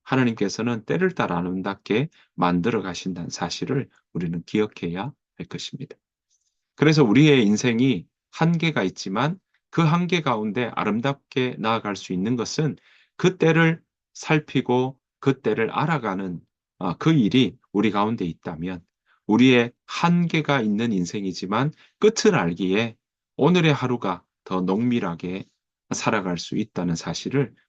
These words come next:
우리는 기억해야 할 것입니다. 끝을 모르고 살아가는 인생이 아니라 끝을 아는 인생, 한계를 아는 인생은 그 끝을 알기에 오늘 하루의 삶의 의미를 더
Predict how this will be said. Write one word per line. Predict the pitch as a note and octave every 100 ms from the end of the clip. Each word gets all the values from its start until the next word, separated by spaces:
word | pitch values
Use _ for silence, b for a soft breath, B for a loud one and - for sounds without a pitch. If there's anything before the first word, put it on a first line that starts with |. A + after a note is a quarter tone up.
| -
우리는 | F2+ F2
기억해야 | - G2+ F#2+ - E2
할 |
것입니다. | D#2+ E2+ - - - - _ _ _ _ _ _ -
끝을 | G3 F#3+ A3
모르고 | G3 C3+ D3+ C#3+
살아가는 | C#3+ C3+ A#2+ A2+ G#2+
인생이 | F#2 E2+ B2 A2
아니라 | E2 F2 F#2 G2 G2 _ _ _
끝을 | E3+ F3+ - E3+
아는 | G#2 F2 A#2 C#3 G#2
인생, | E2+ - E2 - _ _ _ _ _ _
한계를 | - - D3+ D#3 D3+ C#3
아는 | F2+ F2+ A#2
인생은 | C3+ F#2 F#2 F#2 A2+ B2 D#2+ _ _ _ _
그 | - E3+
끝을 | F#3+ F#3+ G3
알기에 | D#3 F2+ F#2 G2 G2 A#2+ C3 _ _ -
오늘 | C#3+ E3+
하루의 | D3 C3 B2 B2 A#2 F2+ - _ _
삶의 | - B2+ B2 B2
의미를 | F2+ F2 F2+ G#2+ A2 _ _
더 | - F#2 A2